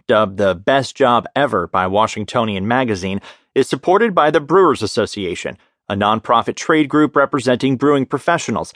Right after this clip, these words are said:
which seeks to expand the Smithsonian's understanding of the role beer has played and continues to play in American history. "Smithsonian has already used food as a very critical and successful entry point into talking with the public about much bigger questions relating to American history,"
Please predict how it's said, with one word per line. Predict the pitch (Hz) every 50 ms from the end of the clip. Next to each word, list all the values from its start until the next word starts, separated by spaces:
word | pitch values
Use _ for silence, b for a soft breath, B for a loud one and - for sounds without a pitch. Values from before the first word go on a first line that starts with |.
| b b b b _
which | - 104 -
seeks | - - 165 165 - -
to | - 143
expand | - - - - - 160 156 160 170
the | 170
Smithsonian's | - - 151 151 - - - 151 147 147 143 139 143 127 - -
understanding | 143 147 139 147 139 - - 170 156 156 151 131 107 95
of | 90 85
the | 95 117
role | 101 101 104 104 101 113
beer | 117 120 117 101 104 110
has | 113 -
played | - _ - 170 165 139 101 87 - b b b b b b _
and | 87 87
continues | - - 98 - - 202 220 214 143 110 -
to | - 113
play | - - 120 104 98 113 - _ _ _ _ _ -
in | 127 143
American | 135 101 95 95 98 - 139 123
history. | 127 143 139 - - 101 76 - - _ _ _ _ _ _ _ _ _ _ _ _ _ _ _ _ _ _ _ _ _
"Smithsonian | _ - - 185 180 - - 190 190 208 226 240 233 185
has | 139 - -
already | - 135 151 147 151 147 143
used | 135 131 135 131 - -
food | - _ - 175 165 127 98 90
as | 90 85 90
a | 92 92
very | 87 117 127 131 131
critical | - - - 156 147 135 - 131 127 120
and | 113 104
successful | - 107 - - - 143 135 - - 120 101 -
entry | 147 160 170 - 156 123
point | - - 113 104 101 104 110
into | 110 110 131 117
talking | - - 135 135 127 - 131 131
with | 120 110 -
the | - 110
public | - 160 170 170 147 113 92 90 -
about | 95 95 95 92 90 -
much | - 143 143 - -
bigger | - 156 156 143 143 -
questions | - - 110 101 - - - 120 120 117 120
relating | 123 104 92 92 90 101 104
to | - -
American | 107 98 95 92 95 92 - 98
history," | 95 151 170 - - - 80 - _